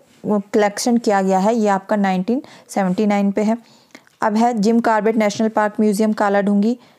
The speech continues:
ये नैनीताल में स्थित है, जिम कॉर्बेट के नाम से है और उनकी बुक थी Man Eater of Kumaon, ये उनकी एक पुस्तक थी।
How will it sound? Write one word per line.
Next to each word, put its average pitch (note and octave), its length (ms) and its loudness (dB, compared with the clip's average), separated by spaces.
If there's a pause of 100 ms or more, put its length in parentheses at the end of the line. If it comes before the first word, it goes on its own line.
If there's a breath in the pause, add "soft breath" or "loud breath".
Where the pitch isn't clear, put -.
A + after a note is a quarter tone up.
(400 soft breath)
ये A3 60 0
नैनीताल G#3 480 0
में A3 180 2
स्थित A3 280 -4
है, A#3 220 -2 (120)
जिम G#3 220 0
कॉर्बेट G3+ 460 0
के A#3+ 100 0
नाम A3 240 0
से A3+ 140 0
है A#3+ 120 2
और G#3 180 0
उनकी G#3 220 0
बुक G3 240 -2
थी - 180 -2 (540 loud breath)
Man A3 220 0
Eater G#3 280 0
of - 200 0 (160)
Kumaon, F#3 340 0 (320)
ये G3+ 400 0
उनकी G3+ 220 0
एक G3+ 160 -2
पुस्तक F#3+ 300 -2
थी। A#3+ 300 -4